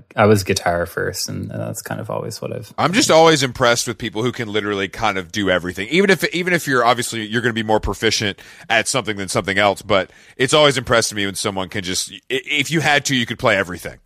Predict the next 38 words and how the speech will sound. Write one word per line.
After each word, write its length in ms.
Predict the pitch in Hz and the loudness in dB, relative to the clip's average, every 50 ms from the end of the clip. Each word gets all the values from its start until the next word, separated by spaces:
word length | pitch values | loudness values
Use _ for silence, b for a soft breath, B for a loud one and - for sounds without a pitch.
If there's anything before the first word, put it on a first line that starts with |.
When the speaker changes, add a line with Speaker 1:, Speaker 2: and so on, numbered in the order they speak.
| _ | _
Speaker 1:
I'm 160 | - 113 117 120 | 4 6 6 8
not, 440 | 120 120 123 120 - 101 101 - | 8 8 8 6 6 4 2 0
uh, 180 | - 113 110 107 | 2 2 4 4
not 320 | 113 117 113 113 107 101 - | 4 4 4 4 4 4 4
good, 420 | 117 113 113 113 107 98 95 95 - - | 6 8 10 10 8 6 2 -2 -8 -8
uh, 440 | - 104 104 98 95 98 95 95 98 | -2 0 2 4 4 4 4 4 4
at, 220 | 110 107 101 113 117 | 4 4 4 4 4
<laughs> 260 | - - - - - | 2 2 2 4 4
I 60 | 147 127 | 2 2
feel 400 | 110 - 131 131 135 139 135 135 | 2 4 4 6 6 6 4 0
like 300 | 139 131 123 117 - - - | -2 0 4 4 4 6 6
not, 280 | 233 - 120 131 - - | 6 6 6 4 0 -2
<laughs> 40 | - | 0
not 240 | - 117 110 113 107 | 4 4 4 4 4
great 240 | - 104 95 110 143 | 4 6 6 8 8
at, 240 | 160 165 165 185 - _ _ _ _ | 8 6 4 0 -6 _ _ _ _
uh, 160 | 113 104 95 - | 4 4 4 4
anything 440 | 95 107 123 147 160 170 180 180 175 | 4 4 6 6 6 6 4 4 2
especially, 480 | 170 - - 165 - - 185 190 190 | 2 2 0 0 2 2 4 4 4
but, 180 | 147 113 - - | 6 4 4 4
like, 380 | 104 101 95 101 101 - - B B B B B | 4 4 4 4 0 -2 -10 B B B B B
Speaker 2:
Same. 500 | - - - 202 175 156 143 143 - - - _ _ _ _ | -4 2 4 6 6 6 4 2 -2 -4 -6 _ _ _ _
Speaker 1:
Yeah, 300 | _ 135 156 143 107 95 | _ 6 6 8 8 8
I 80 | 95 110 | 8 8
don't 140 | 117 117 117 | 8 8 8
know. 360 | 120 113 98 95 92 92 - - - | 8 8 8 6 4 0 -4 0 2
It's, 260 | 113 107 101 - - | 2 2 2 4 4
um, 520 | 107 104 101 101 104 101 101 101 104 107 113 | 6 6 6 6 6 4 4 4 2 2 4
that, 240 | - 117 117 123 - | 4 4 4 6 6
that's 200 | - 113 113 - | 4 4 4 4
sort 220 | - - 107 101 101 | 2 4 4 6 6
of 100 | 95 95 | 4 4
another 300 | 98 95 95 98 98 95 | 4 4 4 4 4 2
thing 200 | 95 104 98 95 | 2 2 2 4
that 280 | 92 92 92 - - - - _ _ _ _ - - | 4 2 2 0 -4 -12 -20 _ _ _ _ -20 -8
is 240 | - 123 107 98 - | -2 0 0 0 2
kind 160 | - 113 107 | 2 4 4
of 440 | 101 95 92 90 - - - - - | 4 4 2 -2 -6 -8 -8 -10 -12